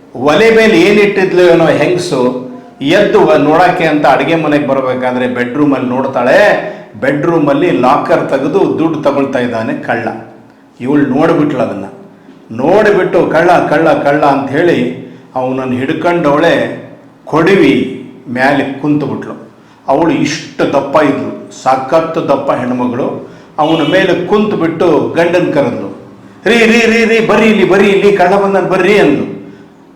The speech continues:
ಓಡೋಡಿ ಬಂದ ಗಂಡ, "ಹೋಗ್ರಿ ಪೊಲೀಸ್ ಸ್ಟೇಷನ್‌ಗೆ ಕಂಪ್ಲೇಂಟ್ ಕೊಡ್ರಿ" ಅಂದ್ಲು ಅವಳು. ಇವನು ಗಂಡ ಹೊರಗೆ ಓಡೋಗಿ ಪೊಲೀಸ್ ಸ್ಟೇಷನ್‌ಗೆ ಕಂಪ್ಲೇಂಟ್ ಕೊಡಕ್ಕೆ ಹೋಗಕ್ಕೆ ನೋಡ್ತಾನೆ, ಮನೆ ಮುಂದೆ ಹುಡುಕಾಡ್ತಾ ಇದ್ದ. "ಏನ್ರಿ ಹುಡುಕ್ತೀರಿ?" ಅಂದ್ಲು ಹೆಂಡತಿ.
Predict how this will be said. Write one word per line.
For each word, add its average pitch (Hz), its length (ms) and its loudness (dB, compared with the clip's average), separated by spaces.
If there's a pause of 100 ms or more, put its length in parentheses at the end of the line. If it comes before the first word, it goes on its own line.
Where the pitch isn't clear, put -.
(180)
ಓಡೋಡಿ 175 260 2
ಬಂದ 147 260 0
ಗಂಡ, 127 320 -2 (840)
"ಹೋಗ್ರಿ 220 300 4
ಪೊಲೀಸ್ 196 240 2
ಸ್ಟೇಷನ್‌ಗೆ 180 380 0
ಕಂಪ್ಲೇಂಟ್ 170 360 -2
ಕೊಡ್ರಿ" 139 280 0
ಅಂದ್ಲು 143 180 0
ಅವಳು. - 480 -8 (180)
ಇವನು 226 360 2
ಗಂಡ 185 260 2
ಹೊರಗೆ 165 320 2
ಓಡೋಗಿ 170 420 2
ಪೊಲೀಸ್ 160 280 -2
ಸ್ಟೇಷನ್‌ಗೆ 147 380 -4
ಕಂಪ್ಲೇಂಟ್ 151 400 -6
ಕೊಡಕ್ಕೆ 143 240 -4
ಹೋಗಕ್ಕೆ 147 280 -4
ನೋಡ್ತಾನೆ, 151 720 -2 (200)
ಮನೆ 175 280 2
ಮುಂದೆ 190 260 0
ಹುಡುಕಾಡ್ತಾ 156 800 0
ಇದ್ದ. 165 240 0 (600)
"ಏನ್ರಿ 247 400 4
ಹುಡುಕ್ತೀರಿ?" 220 560 2
ಅಂದ್ಲು 196 220 4
ಹೆಂಡತಿ. 160 680 -4